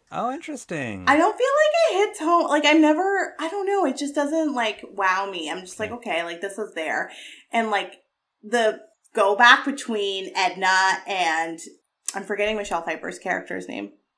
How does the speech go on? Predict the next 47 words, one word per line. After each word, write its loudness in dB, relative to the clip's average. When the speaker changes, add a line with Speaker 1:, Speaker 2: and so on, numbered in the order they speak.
Speaker 1:
Miss -16
Krabs. -10
Speaker 2:
I -6
just -10
wanna -4
call -8
her -6
Miss -12
Speaker 1:
Baltimore 4
Speaker 2:
Velma. -12
Speaker 1:
Cl-, -
Velma. -8
Speaker 2:
Yeah, -10
Velma. -4
The 0
go 8
back 8
between 0
Edna 4
and 4
Velma 2
just -8
doesn't, -6
like, 2
make -4
Speaker 1:
Land, -6
Speaker 2:
sense -10
to -6
Speaker 1:
yeah. -4
Speaker 2:
me. -10
I 10
also 6
hate 2
that, 6
that 6
part 6
of 2
the 4
movie 2
where 2
she 4
tries 2
to 0
seduce 0
Christopher -4
Speaker 1:
Yeah. -8
Speaker 2:
Walken. -2